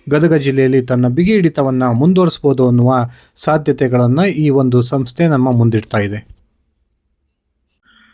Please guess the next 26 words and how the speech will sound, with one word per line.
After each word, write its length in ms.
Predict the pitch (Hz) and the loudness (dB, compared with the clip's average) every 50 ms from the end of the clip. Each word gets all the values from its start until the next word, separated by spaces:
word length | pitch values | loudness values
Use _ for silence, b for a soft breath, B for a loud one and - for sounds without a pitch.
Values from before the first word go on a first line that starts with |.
| b b b b - - | b b b b -4 -2
ಅದೇ 360 | 123 147 190 220 233 240 226 | 0 2 2 4 4 2 2
ಪ್ರಕಾರ 680 | 226 - 214 185 180 190 185 180 175 185 190 196 196 | 0 0 -2 -2 0 2 2 2 2 2 2 2 2
ಬಾಗಲಕೋಟೆ 720 | 190 175 131 127 135 160 165 175 170 175 170 165 160 156 165 | 0 -2 -2 -2 0 0 2 2 0 0 0 -2 -2 -2 -2
ಜಿಲ್ಲೆಯ 380 | 147 147 147 151 151 156 160 165 170 170 180 175 - - | -4 -2 -2 0 2 2 2 2 2 2 0 -2 -2 -2
ಏಳು 280 | 147 156 180 202 202 | 0 2 4 4 4
ವಿಧಾನಸಭಾ 560 | 185 170 143 147 151 156 151 - 156 139 143 139 | 2 2 0 0 -2 -2 -2 -2 -2 -2 -2 -2
ಕ್ಷೇತ್ರಗಳ 480 | - - 143 135 - 139 139 139 135 | -2 -2 -6 -4 -4 -2 -2 0 0
ಪೈಕಿ 420 | 131 123 135 135 127 - 170 175 180 | 0 0 -2 -2 -2 0 0 2 2
ಮುಂದಿನ 380 | 165 139 131 135 135 127 127 | 2 2 2 0 2 0 0
ಚುನಾವಣೆಯಲ್ಲಿ 800 | 123 120 123 123 127 127 127 123 127 127 127 123 127 143 156 170 | -2 -2 -2 -2 0 0 0 0 0 0 0 0 0 0 0 0
ಬಿ 280 | 165 139 120 127 127 123 | 0 0 -2 -2 -2 0
ಜೆ 180 | 117 123 123 | 0 -2 -2
ಪಿ 200 | 117 113 123 123 | -2 -2 -4 -2
ನಾಲ್ಕು 520 | 120 117 117 120 127 143 185 214 220 220 202 | -2 -2 -2 0 0 0 0 0 0 0 0
ವಿಧಾನಸಭಾ 460 | 180 156 151 147 143 139 123 127 135 | 0 0 0 -2 -2 -4 -4 -6 -6
ಕ್ಷೇತ್ರಗಳಲ್ಲಿ 600 | - - - 131 127 131 127 127 127 123 127 127 | -6 -4 -6 -6 -4 -2 -2 0 0 0 0 -2
ಗೆಲುವಿನ 380 | 123 131 143 147 139 139 131 131 | 0 0 0 0 0 0 0 -2
ಸಾಧ್ಯತೆ 520 | - - 151 160 170 156 165 147 - 139 | -2 -2 -2 -2 -2 -2 -2 -2 -2 -4
ಇದ್ದರೆ, 280 | 131 123 135 147 180 196 208 196 B B B B B B B B | -4 -4 -2 -2 0 0 -2 -4 B B B B B B B B
ಆಡಳಿತಾರೂಢ 680 | 131 139 156 160 165 165 151 - 147 139 131 131 127 127 | 0 0 0 2 0 0 0 0 -2 0 0 0 0 0
ಕಾಂಗ್ರೆಸ್ 560 | 123 120 123 135 139 151 160 190 196 185 - | -2 -2 -2 -4 -2 0 0 0 0 -2 -4
ಕೇವಲ 400 | - - 151 147 143 139 135 135 | -6 -2 0 0 0 0 0 -2
ಮೂರು 360 | 127 135 147 190 226 233 220 | -2 0 0 0 0 0 0
ಸ್ಥಾನಗಳನ್ನು 760 | - - - 160 147 143 131 131 131 131 127 131 127 123 123 | -2 -2 -2 -2 0 0 0 0 0 0 0 -2 -2 -2 -2
ಪಡೆಯೋದ್ರ 360 | 127 127 127 131 123 123 127 | -2 0 0 0 0 0 0
ಮೂಲಕ 300 | 123 127 131 131 127 | 0 0 0 0 0